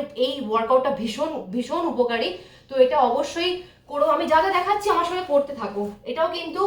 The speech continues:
মাথায় রাখবে পুরোপুরিভাবে তোমাকে এটা করতে হবে প্রায় ধরে নাও টোয়েন্টি সেকেন্ডের ওপরে, তোমাকে এটা প্রায় থার্টি সেকেন্ডের মতো করতে হবে। তো এবার দেখো এই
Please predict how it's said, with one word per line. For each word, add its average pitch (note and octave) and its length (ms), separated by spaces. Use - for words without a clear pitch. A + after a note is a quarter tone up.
মাথায় D#4 300
রাখবে C#4 280
পুরোপুরিভাবে D#4+ 720
তোমাকে C4+ 260
এটা C#4 220
করতে C4+ 220
হবে C#4 120
প্রায় C4+ 220
ধরে C4 200
নাও C4+ 120
টোয়েন্টি B3+ 400
সেকেন্ডের C#4 420
ওপরে, C4+ 260
তোমাকে A#3+ 200
এটা B3+ 160
প্রায় B3+ 200
থার্টি A#3+ 340
সেকেন্ডের A#3 320
মতো G#3+ 200
করতে F3+ 260
হবে। E3 160
তো - 40
এবার D4+ 140
দেখো D4+ 180
এই C4+ 60